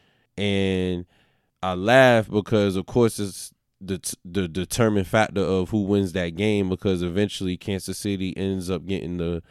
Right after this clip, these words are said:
go-ahead touchdown for the win in O T.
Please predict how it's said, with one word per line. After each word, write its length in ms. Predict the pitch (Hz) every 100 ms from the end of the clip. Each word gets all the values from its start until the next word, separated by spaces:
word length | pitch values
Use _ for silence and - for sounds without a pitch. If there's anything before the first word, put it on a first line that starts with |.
| _ _ 78
go-ahead 680 | 98 95 92 95 92 90 - _
touchdown 600 | - 90 95 92 90 87
for 180 | - 92
the 100 | 85
win 240 | 92 95
in 120 | 87
O 160 | 78 87
T. 420 | - - 101 87